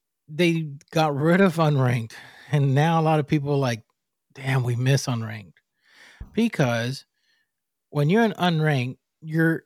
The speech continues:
you're getting that satisfaction out of your system that you're playing, like, a rank match. But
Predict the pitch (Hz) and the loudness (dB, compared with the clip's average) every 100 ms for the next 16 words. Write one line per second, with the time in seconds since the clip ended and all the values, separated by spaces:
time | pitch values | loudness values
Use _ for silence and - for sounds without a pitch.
0 | _ 147 151 135 202 233 214 160 - - | _ -4 -2 2 0 2 0 -2 -2 0
1 | 156 170 160 - - 139 139 - - 147 | 0 2 -2 -6 -4 -2 -2 -4 -6 -4
2 | 139 139 135 _ _ _ _ - 135 143 | -4 -6 -8 _ _ _ _ -4 -2 0
3 | 160 165 - - 147 - 190 208 233 190 | 0 -2 -2 -2 -2 -2 -4 -2 -2 -2
4 | 135 131 131 151 147 151 - 135 131 131 | -2 -2 -4 -2 -2 -2 -6 -6 -2 -2
5 | 127 - 131 120 117 120 139 156 - _ | -4 -6 -4 -4 -4 0 0 0 -4 _
6 | _ _ 127 127 143 190 220 - - _ | _ _ -8 -2 0 0 -2 -10 -18 _
7 | _ _ _ _ _ _ _ - 160 147 | _ _ _ _ _ _ _ 0 2 2
8 | - | 0